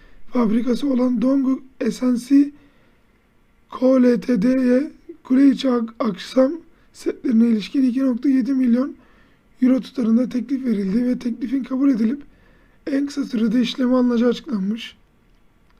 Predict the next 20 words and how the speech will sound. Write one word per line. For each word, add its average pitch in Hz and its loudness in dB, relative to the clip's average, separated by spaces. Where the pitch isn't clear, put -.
tav 254 2
havalimanlarının 240 4
haberi 202 2
var. 226 0
tav 262 4
Mayıs 269 2
ayı 226 4
yolcu 233 2
trafiği 240 -4
verilerine 226 2
göre 226 2
Mayıs 247 2
ayında 226 4
Kazakistan 233 -2
Almaty 247 4
Havalimanı'nın 226 2
dahil 247 0
olması 247 0
ile 226 2
birlikte 208 -4